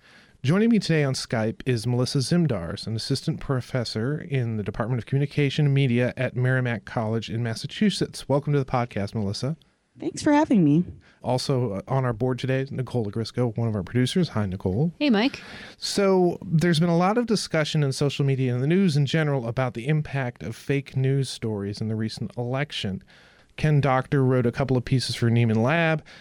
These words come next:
Speaker 1: about some of these developments, which is where I found out about your story, Melissa. So let's sort of start at that point. Ob-,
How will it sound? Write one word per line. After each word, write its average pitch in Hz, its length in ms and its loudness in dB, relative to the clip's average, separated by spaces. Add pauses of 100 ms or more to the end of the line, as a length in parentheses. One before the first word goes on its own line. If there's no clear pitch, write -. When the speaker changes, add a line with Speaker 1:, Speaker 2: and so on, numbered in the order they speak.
(160)
Speaker 1:
about 139 180 0
some 160 160 2
of 156 60 2
these 131 100 0
developments, 127 580 0
which 135 160 -4
is 123 140 -2
where 139 320 2
I 120 140 -2
found 120 320 -2
out 110 120 -4
about 104 300 -8 (300)
your 135 220 2
story, 120 300 -2
Melissa. 113 520 -4 (160)
So 151 440 0 (400)
let's 156 180 0
sort 170 180 0
of 135 60 -2
start 127 360 -2
at 113 160 -6
that 117 300 -4
point. 110 340 -8 (640)
Ob-, 151 240 2